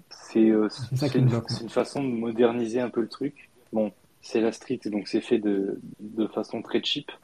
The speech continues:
Speaker 1: comme tout le reste, mais, euh,
Speaker 2: Mm.
Speaker 1: je trouve que c'est pas si dégueu. Vraiment, euh, moi, j'aime bien. Le... le truc qui me bloque le plus sur la Street, c'est, euh,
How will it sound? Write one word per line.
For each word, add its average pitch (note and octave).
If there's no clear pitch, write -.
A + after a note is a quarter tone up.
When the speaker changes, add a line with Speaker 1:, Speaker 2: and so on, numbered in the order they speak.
Speaker 1:
comme G#2+
tout G2+
le A2+
reste, -
mais, B2+
euh, G#2+
Speaker 2:
Mm. B2+
Speaker 1:
je G#2+
trouve -
que C3+
c'est A2+
pas B2+
si -
dégueu. A2
Vraiment, A#2
euh, G#2
moi, A#2+
j'aime A2+
bien. G2
Le... G#2+
le G#2+
truc -
qui B2+
me A2
bloque G#2+
le A#2+
plus B2+
sur -
la A2
Street, -
c'est, A#2+
euh, G2+